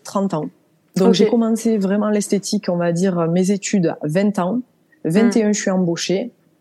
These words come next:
Speaker 1: Vingt-quatre, je reprends mes études. Vingt-six, je suis manager. Vingt-neuf, je pars à Londres. Trente, je rentre en France.
Speaker 2: Mm.
Speaker 1: On va dire trente et demi, je suis embauchée, donc, pour le groupe Guinoma Record.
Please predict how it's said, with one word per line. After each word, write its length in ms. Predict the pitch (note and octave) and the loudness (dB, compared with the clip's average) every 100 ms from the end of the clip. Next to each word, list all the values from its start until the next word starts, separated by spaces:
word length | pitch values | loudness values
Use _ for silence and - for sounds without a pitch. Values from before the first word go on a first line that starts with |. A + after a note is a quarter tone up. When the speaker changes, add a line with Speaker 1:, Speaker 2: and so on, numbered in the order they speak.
| - | -4
Speaker 1:
Vingt-quatre, 640 | G3 A3+ A#3 G#3+ - G#3 | 0 0 0 -2 -2 -2
je 40 | |
reprends 280 | F#3 F#3 F#3 | -2 -2 -2
mes 160 | F3+ E3+ | -2 -2
études. 400 | E3 A3 A#3 E3 | -2 0 0 0
Vingt-six, 460 | F#3 G#3 - G#3 | 0 0 0 -2
je 60 | - | -2
suis 120 | - | -2
manager. 640 | F#3+ F3 E3+ D#3+ F#3 A3+ _ _ _ | 0 0 -2 -2 -2 -4 _ _ _
Vingt-neuf, 520 | - G3+ A3+ A3+ G#3 G3+ | -2 0 2 2 0 -2
je 100 | - | -4
pars 180 | F#3 | -4
à 100 | F3+ | -2
Londres. 420 | E3+ F#3 G#3 A#3 B3 _ _ - | 0 0 0 -2 -4 _ _ -8
Trente, 340 | - A3+ A3 | -2 0 0
je 120 | F3+ | 0
rentre 400 | E3+ F3 G#3 - C4 C4+ _ _ _ | -2 -2 -4 -4 -8 -8 _ _ _
en 140 | F3+ F3 | -6 -4
France. 400 | G3 F#3 G#3 A#3 | 0 0 0 -2
Speaker 2:
Mm. 100 | C4 _ _ _ _ - | -6 _ _ _ _ -4
Speaker 1:
On 40 | F3+ | 0
va 80 | F3+ | 2
dire 220 | G3+ F#3 - | 2 -2 -4
trente 340 | - G#3+ G#3+ | -4 0 2
et 60 | A3 | 2
demi, 440 | G#3 G#3 G#3+ G#3+ - | 2 2 2 0 -4
je 280 | E3+ D#3+ F3 | -6 -2 -2
suis 180 | E3+ G#3 | -2 -2
embauchée, 340 | G3 F#3 - | 0 0 0
donc, 180 | F#3+ E3+ | -2 -2
pour 120 | F3+ | -2
le 80 | F3 | -2
groupe 180 | D#3+ E3+ | 0 0
Guinoma 320 | E3+ G3+ G3 | 0 0 0
Record. 420 | F3+ E3 G3+ - | -4 -4 -6 -8